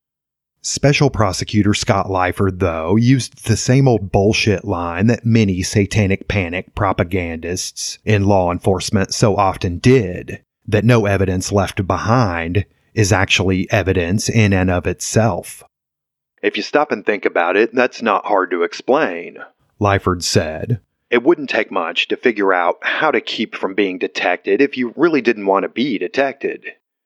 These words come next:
The problem is you never find any physical evidence other than just the vaguest kind of stuff." Though some in Lyford's sights were no doubt not good people,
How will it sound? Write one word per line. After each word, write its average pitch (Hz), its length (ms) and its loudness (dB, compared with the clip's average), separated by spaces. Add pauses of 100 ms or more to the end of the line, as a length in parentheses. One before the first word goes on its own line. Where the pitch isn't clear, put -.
(240)
The 113 100 0
problem 95 400 0
is 110 380 2
you 107 80 -4
never 101 240 0
find 98 260 -2
any 127 240 0
physical 92 480 -2
evidence 90 500 -2
other 110 220 2
than 104 160 -2
just 107 320 -2
the 110 80 -2
vaguest 95 680 -2
kind 95 220 -4
of 90 80 -4
stuff." 107 560 -4 (720)
Though 107 200 0
some 113 480 2
in 92 140 0
Lyford's 92 600 -2 (100)
sights - 560 -6
were 117 120 4
no 131 240 4
doubt 87 440 -2
not 110 360 2
good 101 280 2
people, - 640 -4